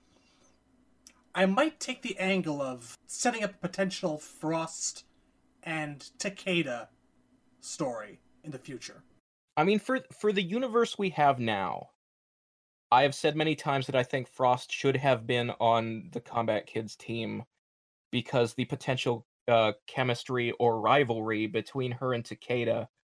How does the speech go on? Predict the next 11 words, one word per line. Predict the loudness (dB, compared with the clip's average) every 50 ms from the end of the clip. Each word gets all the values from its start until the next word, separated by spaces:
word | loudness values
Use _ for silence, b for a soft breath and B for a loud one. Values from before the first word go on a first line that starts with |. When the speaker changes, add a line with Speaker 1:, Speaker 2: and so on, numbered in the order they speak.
| _ _ _ _ _ _ _ _ _ _ _ _ _ -2
Speaker 2:
is | 0 0 0 -2 -6 -8 -12 -16 _ _ _ -10
Speaker 1:
Yeah. | -8 -8 -6 -6
Speaker 2:
too | -6 -6 -2 -2 0 0 -2
good | -2 0 2 4 4 4 2 0 -6 -10
to | -10 -8 -4
miss | -2 -2 -2 -2
Speaker 1:
It's | -2 -2 0
Speaker 2:
out | 4 6
on. | 6 6 6
Speaker 1:
obvious, | 4 2 0 -2 -4 -6 -8 -8 -10 _ -4
but | -2 -2 -2 -2 -6 -10 -12